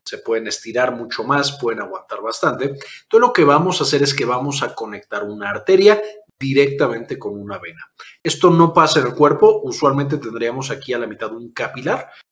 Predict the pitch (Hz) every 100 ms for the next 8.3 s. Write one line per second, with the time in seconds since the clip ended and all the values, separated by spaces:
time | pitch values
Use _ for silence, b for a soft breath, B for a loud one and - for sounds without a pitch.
0 | - - - 123 135 135 - 117 110 -
1 | 120 117 120 113 123 110 113 120 - -
2 | 151 185 185 185 B B _ _ _ _
3 | 110 113 120 - _ - 104 143 - 123
4 | - - 139 143 190 185 185 B B 135
5 | 120 123 120 139 139 - 113 110 120 -
6 | - 110 107 120 117 123 120 113 110 -
7 | 113 110 110 113 117 127 143 180 208 190
8 | 147 - _